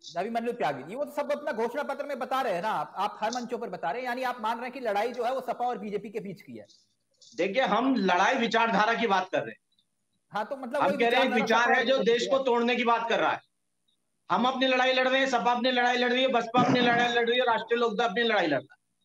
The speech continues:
Speaker 2: हम
Speaker 1: हम्म।
Speaker 2: बात कहना चाह रहे हैं जो देश को तोड़ने की बात कर रहा है, जो धर्म के बाद अब जाति की बात करने लगा है। इस दे-,
Speaker 1: अच्छा,
Speaker 2: इस
Speaker 1: मुझे
Speaker 2: प्रदेश के मुख्यमंत्री
Speaker 1: अच्छा,
Speaker 2: जो कि कुछ
Speaker 1: मुझे
Speaker 2: संत
Speaker 1: बताओ।
Speaker 2: भी हैं, महाराज हैं,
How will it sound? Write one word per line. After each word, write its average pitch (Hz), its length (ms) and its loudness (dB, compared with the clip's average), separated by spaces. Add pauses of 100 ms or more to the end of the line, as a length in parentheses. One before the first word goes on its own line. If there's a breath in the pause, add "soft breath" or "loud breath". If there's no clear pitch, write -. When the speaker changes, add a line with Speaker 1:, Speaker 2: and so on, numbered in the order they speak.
(380)
Speaker 2:
हम 170 60 2
Speaker 1:
हम्म। 240 140 -2
Speaker 2:
बात 247 260 2
कहना 247 220 2
चाह 247 180 2
रहे 269 120 2
हैं 269 60 0
जो 285 140 0
देश 214 420 0
को 262 160 2
तोड़ने 247 360 0
की 240 80 -2
बात 240 240 0
कर 240 100 0
रहा 226 140 0
है, 226 160 -6 (680)
जो 226 100 2
धर्म 214 360 2
के 269 80 4
बाद 247 240 4
अब 269 100 0
जाति 214 480 2
की 262 160 -2
बात 240 280 2
करने 247 200 2
लगा 233 280 4
है। 220 120 0 (400)
इस 226 140 0
दे-, 233 220 2
Speaker 1:
अच्छा, 202 140 -2
Speaker 2:
इस 262 200 0
Speaker 1:
मुझे 240 160 4
Speaker 2:
प्रदेश - 220 4
के 277 100 -2
मुख्यमंत्री 247 840 2
Speaker 1:
अच्छा, 262 380 -8
Speaker 2:
जो 233 120 4
कि 233 120 4
कुछ - 80 2
Speaker 1:
मुझे 254 160 4
Speaker 2:
संत 247 180 4
Speaker 1:
बताओ। 285 120 2
Speaker 2:
भी 269 120 4
हैं, 262 300 4
महाराज 220 460 4
हैं, 269 240 2